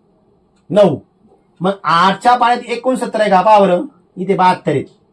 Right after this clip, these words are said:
मग एकोणसत्तरच्या जवळ कोणता अंक आहे? चौसष्ट.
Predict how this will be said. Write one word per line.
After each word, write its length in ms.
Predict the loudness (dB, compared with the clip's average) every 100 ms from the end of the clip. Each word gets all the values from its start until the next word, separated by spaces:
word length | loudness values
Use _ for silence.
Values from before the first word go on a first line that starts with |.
| _ _ _ _
मग 120 | -14 -8
एकोणसत्तरच्या 1000 | -8 -4 -4 -4 -6 -4 -6 -2 -4 0
जवळ 200 | 2 2
कोणता 260 | 0 -2 -2
अंक 180 | 0
आहे? 220 | 0 -2 -6 _ _ _ -8
चौसष्ट. 420 | -6 -4 -8 -10